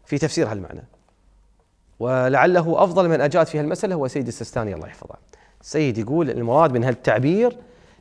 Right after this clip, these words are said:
إن لو مثلا جي-، قيل في محمد بن مسلم اللي يروي عن الصادق عليه السلام والباقر عليه السلام، أسند عنه،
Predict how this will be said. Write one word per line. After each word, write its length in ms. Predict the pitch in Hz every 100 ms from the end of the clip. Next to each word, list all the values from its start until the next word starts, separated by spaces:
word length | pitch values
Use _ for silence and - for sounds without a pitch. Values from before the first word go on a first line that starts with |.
| _ _ _ 143
إن 640 | 139 127 117 117 113 104 - _ _ _
لو 140 | 117 127
مثلا 340 | 175 160 139
جي-، 280 | 120 139 - -
قيل 200 | 175 151
في 160 | 139 123
محمد 540 | 117 117 165 180 143
بن 120 | 139
مسلم 420 | 131 151 - 127 - _ -
اللي 140 | 113
يروي 200 | 131 139
عن 140 | 117 123
الصادق 400 | - 131 120 110
عليه 80 |
السلام 220 | 110 123 113
والباقر 380 | 104 131 123
عليه 100 | 101
السلام، 280 | 110 139 143 -
أسند 320 | 175 185 151
عنه، 180 | 160